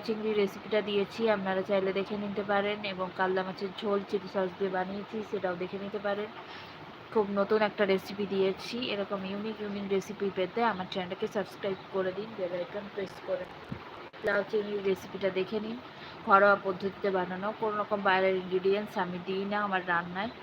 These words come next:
ঘ-, ঘরে যেটা আছে সেটা দিয়েই বানানো। বেশি তেল মশলাও নয়, খুব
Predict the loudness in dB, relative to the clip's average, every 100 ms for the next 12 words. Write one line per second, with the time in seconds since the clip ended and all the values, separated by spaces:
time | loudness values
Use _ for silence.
0 | -14 -14 -12 -2 8 8 8 2 2 2
1 | 0 4 4 4 0 -2 -4 -2 0 0
2 | 0 -2 -6 -8 -12 -14 -14 -14 -14 -14
3 | -14 -14 -14 -16 -16 -16 -16 -16 -16 -16
4 | -16 -16 -14 -14 -12 -10 2 2 4 0
5 | 2 4 4 2 2 2 2 4 0 0
6 | -4